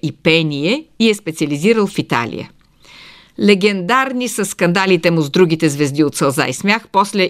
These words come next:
и в Народния театър, но с кибритлията Стоян Попов се разбират доста добре.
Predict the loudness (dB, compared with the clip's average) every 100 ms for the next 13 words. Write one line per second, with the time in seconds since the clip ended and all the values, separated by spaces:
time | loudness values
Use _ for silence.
0 | 0 -2 2 2 2 2 -2 0 0 0
1 | -2 2 2 0 -6 -20 -8 -6 0 2
2 | 4 2 2 2 2 -2 -6 -2 0 0
3 | 0 -4 0 -2 0 -2 0 2 2 0
4 | -6 -18 -20 _ -4 -2 -2 -2 -2 -2
5 | -4